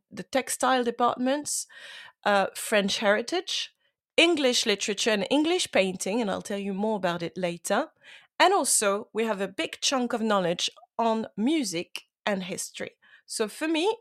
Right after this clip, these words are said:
it ticked all my personal boxes as an educator. So, in two thousand eleven, that was the last U K census,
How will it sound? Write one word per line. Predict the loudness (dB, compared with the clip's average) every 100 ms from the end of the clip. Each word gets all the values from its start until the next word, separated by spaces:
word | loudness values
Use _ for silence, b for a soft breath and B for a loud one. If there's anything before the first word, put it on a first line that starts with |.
| _
it | -2 0
ticked | 0 -2 -4 4
all | 6 6 2
my | 2 2 0
personal | -2 -2 -2 -6
boxes | -4 -4 -4 -8 -6 -4
as | -4 -4
an | -6 -4
educator. | -4 -4 -8 -10 -12 -20 _ _ -20 B B B B B
So, | -6 4 6 6 2 _ _ _ _ 4
in | 4 6
two | 4 4
thousand | 6 4 4
eleven, | 4 4 2 2 0 2
that | 0 0
was | -2 -4
the | -4
last | -2 -2 -4 -8
U | -8 -6
K | -4 -4
census, | -2 0 0 -2 -2 -2 -2 -4